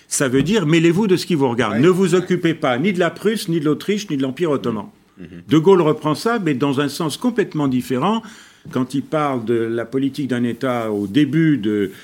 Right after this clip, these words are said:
Speaker 1: de l'armée de métier en mille neuf cent trente-cinq, c'est parce qu'il fait un commentaire de carte des vulnérabilités stratégiques
Speaker 2: Mhm.
Speaker 1: de la France.
Speaker 2: Mhm.
Speaker 1: Mais Napoléon, et donc, depuis Napoléon, la question de la place politique de la Russie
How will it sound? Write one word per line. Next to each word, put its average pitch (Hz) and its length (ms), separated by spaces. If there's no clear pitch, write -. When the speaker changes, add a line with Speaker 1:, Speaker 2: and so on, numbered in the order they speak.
Speaker 1:
de 92 160
l'armée 110 380
de 104 60
métier 110 320
en 113 60
mille 107 120
neuf 101 140
cent 110 120
trente-cinq, 202 540
c'est - 200
parce 143 280
qu'il 123 300
fait - 140
un 113 100
commentaire 170 520
de 123 120
carte 196 280
des 120 140
vulnérabilités 139 840
stratégiques 117 600
Speaker 2:
Mhm. 113 280
Speaker 1:
de 185 100
la 180 140
France. - 520
Speaker 2:
Mhm. 101 60
Speaker 1:
Mais 131 400
Napoléon, 165 680
et 165 80
donc, 156 300
depuis 214 360
Napoléon, 175 580
la 170 140
question 185 400
de 147 60
la 139 80
place 202 520
politique 196 800
de 131 80
la 160 180
Russie 160 560